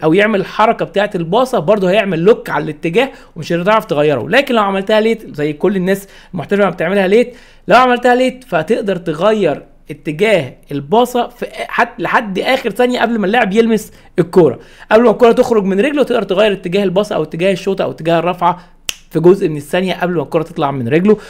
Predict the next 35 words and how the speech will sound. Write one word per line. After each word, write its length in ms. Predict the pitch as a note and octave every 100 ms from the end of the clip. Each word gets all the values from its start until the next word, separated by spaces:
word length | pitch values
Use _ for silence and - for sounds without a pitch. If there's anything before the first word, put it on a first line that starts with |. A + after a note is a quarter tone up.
| -
ودي 340 | C3 C#3+ A3 B3+
لازم 260 | G3+ G3+
تخليها 380 | G3+ F3 F3 G#3
ليت 200 | G3+ A3
عشان 200 | E3 F3
هتساعدك 340 | D#3 G#3 G#3 G3+
كتير 220 | A3 G#3+
قوي 140 | G#3+
لو 120 | F#3
انت 140 | G#3 F#3+
جاي 200 | F#3 G#3
تباص 460 | C#3 F3+ G#3 -
مثلا 380 | F3+ F3+ G3 F#3+ F3+ - - -
ولقيت 360 | D3 E3+ G3 G3
حد 360 | G3+ G3+ E3
بيقفل 380 | D#3 G#3 C4+ F#3
عليك 320 | D#3+ F3+ A3
وعايز 220 | F#3 G#3+
تغير 360 | G#3 F3 A#3 G#3+
بسرعه 400 | F3 F3 C4 A3+
فتلحق 520 | E3+ A3 A3 - -
تغير 500 | D#3+ D3 F3+ F#3+ F3 - _
اتجاه 400 | - - D3 E3
الباصه 420 | D3+ C#3 C#3+ D#3 -
بتاعك. 540 | C#3+ C3+ B2 E2 - - - -
تمام، 400 | E3 A3 D4 G#3 - _
نيجي 160 | G#3+ C#4
بقى 180 | C#4 C4+
للبريسيشن 840 | G#3+ - F#3+ F#3 C4 - C4 B3
باس 460 | F3+ G#3+ A#3+ A#3 -
سنسيتيفيتي، 640 | F3+ F3 - A#3+ B3+ B3
ودي 180 | G#3+ G#3+
حاجه 320 | - G#3+ A3
جديده 360 | E3 G#3 A3+ G3
اللي 160 | D#3+